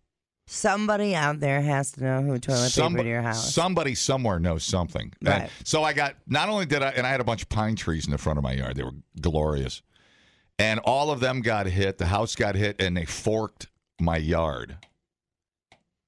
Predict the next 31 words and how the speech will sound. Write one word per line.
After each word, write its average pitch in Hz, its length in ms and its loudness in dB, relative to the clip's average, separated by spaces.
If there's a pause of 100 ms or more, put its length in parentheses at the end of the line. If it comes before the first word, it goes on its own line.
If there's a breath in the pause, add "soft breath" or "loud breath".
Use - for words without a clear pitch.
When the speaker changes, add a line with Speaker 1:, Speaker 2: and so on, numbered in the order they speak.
(140)
Speaker 2:
They 104 120 2
put - 240 0
probably 104 320 0
ten 120 320 0
thousand 110 480 0
plastic 95 460 -2
forks - 680 -2
stuck - 460 -2
in 85 120 2
my 76 140 0
yard. 71 500 -2 (300 loud breath)
It - 60 -2
was 101 160 2
like 107 160 0
a, 82 260 -2 (340 soft breath)
Speaker 1:
Oh, 151 120 -2
wow, 147 320 0
Speaker 2:
talk 131 80 -2 (120)
Speaker 1:
that's 147 100 -2
Speaker 2:
about 135 140 0
a 113 60 -2
booby 147 400 0
trap! 92 420 -2
I 95 60 2
should 139 180 0
have 107 100 -4
filed 120 320 2
F 120 140 0
B 117 160 0
I 135 160 2
charges. 65 500 -8